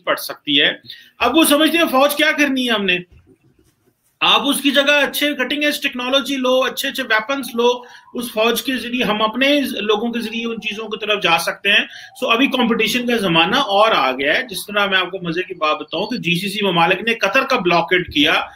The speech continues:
उनको चारों तरफ से रोका, साल डेढ़ मेरा ख्याल है blockade किया, at the end वो इकोनॉमिक blockade था वो खत्म करना पड़ा क्योंकि कतर survive कर गया उससे। So ये, आज दुनिया इस तरह compete कर रही है, financially आपको मारा जा रहा है। दूसरी बात आपने की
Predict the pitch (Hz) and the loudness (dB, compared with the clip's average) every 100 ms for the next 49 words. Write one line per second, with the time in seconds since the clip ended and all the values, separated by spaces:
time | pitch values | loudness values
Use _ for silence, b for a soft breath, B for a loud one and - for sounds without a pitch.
0 | B _ 214 233 240 233 208 214 208 208 | B _ -4 -2 0 0 2 0 -2 -2
1 | 208 185 135 135 208 247 185 175 190 185 | -2 -2 -2 -2 -2 0 0 2 2 0
2 | 185 180 170 160 165 156 143 135 180 175 | 0 0 0 0 0 0 -2 0 0 -2
3 | - 226 233 196 202 220 247 254 B B | 0 2 2 -2 0 0 0 -4 B B
4 | B - 220 220 220 208 226 247 190 196 | B -2 2 2 2 0 2 0 0 0
5 | 196 226 226 254 240 214 269 254 220 208 | 2 -2 -2 -2 -2 0 0 2 0 2
6 | 208 190 214 220 220 240 226 254 269 247 | 0 2 0 0 -6 -4 -2 0 2 2
7 | 285 285 240 208 160 127 120 - - B | 2 2 2 2 2 0 -2 -10 -16 B
8 | B - 302 233 139 180 202 233 285 175 | B -6 0 2 0 -2 2 2 2 0
9 | 208 220 294 262 - 269 269 240 202 202 | 0 2 2 0 2 2 2 -2 -2 -2
10 | 196 196 180 262 262 208 185 196 190 226 | 0 -2 0 -2 -2 -2 0 0 0 0
11 | 202 190 160 123 117 113 101 - _ _ | 0 0 -4 -4 -6 -8 -12 -20 _ _
12 | - - 226 233 294 254 240 240 226 208 | -20 -10 -6 -2 0 2 2 2 -2 -2
13 | 226 220 214 233 | -6 -6 -6 -6